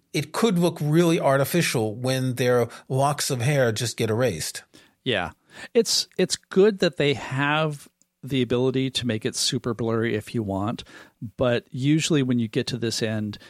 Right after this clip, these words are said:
Speaker 2: you're gonna see a lot of artifacts, and it, it's gonna pop immediately as, "Oh, this is a fake background." Um,
Speaker 1: Yeah.
Speaker 2: the, the, the f four point five is what the portrait mode shot by its default,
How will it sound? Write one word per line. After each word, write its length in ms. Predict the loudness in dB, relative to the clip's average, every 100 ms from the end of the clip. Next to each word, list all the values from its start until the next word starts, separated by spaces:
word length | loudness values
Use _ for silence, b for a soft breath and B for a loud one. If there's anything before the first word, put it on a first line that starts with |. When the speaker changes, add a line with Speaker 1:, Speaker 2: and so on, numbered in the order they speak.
| B
Speaker 2:
you're 120 | -2 2
gonna 180 | 2 0
see 180 | 0
a 80 | 0
lot 200 | 0 0
of 100 | 0
artifacts, 600 | 0 -2 -2 0 -2 -4 -4
and 160 | 0
it, 100 | 0 -2 -2
it's 180 | -2
gonna 180 | 0 0
pop 420 | -2 -2 -2 -4 -12 -6
immediately 800 | -2 0 0 0 -2 -4 -6 -8 b b b
as, 460 | -4 -2 -2 -4 -4
"Oh, 360 | -2 -2 -4 -8
this 240 | -4 -4 -2
is 100 | -4
a 60 |
fake 320 | -6 -6 -8 -8
background." 540 | -12 -10 -10 -10 -12 _ B B B
Um, 120 | -2 0
Speaker 1:
Yeah. 160 | 0
Speaker 2:
the, 400 | 2 0 0 -8 -8
the, 380 | -4 0 2 0 -4
the 180 | -2 0
f 140 | 0
four 260 | 0 -2 -2
point 320 | -2 -4 -4
five 580 | -2 0 2 0 -2 -4 b b b
is 260 | -2 0 -4 -8
what 300 | -2 -2 -2
the 100 | -6
portrait 400 | -4 -4 -4 -4
mode 300 | -2 -2 -2
shot 640 | -2 0 0 -2 -6 -14 _ _ _ _ _ _ -18 -14 -12 -4
by 160 | -2
its 200 | -2 -4
default, 600 | -8 -6 -2 -2 -2 -6